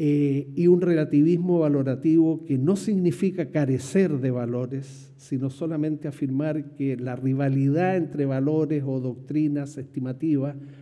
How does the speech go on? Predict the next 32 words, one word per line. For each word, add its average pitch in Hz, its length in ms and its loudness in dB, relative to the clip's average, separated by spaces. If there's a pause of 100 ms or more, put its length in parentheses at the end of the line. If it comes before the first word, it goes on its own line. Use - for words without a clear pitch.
(140)
no 147 100 0
se 143 160 -4
puede, 165 600 4 (880)
por 151 100 2
lo 135 180 2
común, 156 600 0
resolver 131 580 -4
racionalmente. 135 1000 -2 (1600)
Bien, 127 380 -2 (1120)
entonces 156 800 0
este 151 340 -2
relativista 143 960 0
no 139 220 0
era 143 260 -2
aséptico 165 640 -2
en 120 80 -4
materia 120 360 -6
de 117 40 -8
valores, 120 580 -6
está - 300 -6
diciendo 147 580 0
que 135 120 -8
su 131 120 -8
idea 139 300 0
de 143 100 -4
la 123 80 -10
justicia 151 600 -6
se 120 160 -16
relaciona 113 440 -12
con 110 180 -10
la 117 100 -8
libertad, 147 520 0